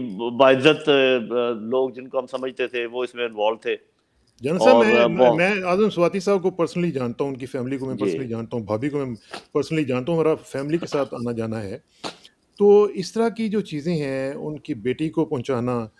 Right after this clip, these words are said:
Speaker 2: और, अ, ब्लॉक नंबर से पहुँचाना, ये, ये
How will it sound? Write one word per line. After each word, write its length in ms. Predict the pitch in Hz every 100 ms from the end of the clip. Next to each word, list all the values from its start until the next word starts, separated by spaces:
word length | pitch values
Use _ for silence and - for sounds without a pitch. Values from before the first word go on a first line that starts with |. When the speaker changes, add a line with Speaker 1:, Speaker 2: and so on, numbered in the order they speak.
| _ _ _ -
Speaker 2:
और, 240 | 143 143
अ, 640 | 135 127 135 131 127 127 117
ब्लॉक 460 | 123 113 135 151 139
नंबर 240 | 131 135
से 160 | 151 156
पहुँचाना, 540 | 147 131 127 120 127
ये, 260 | 123 127 226
ये 380 | 180 131 226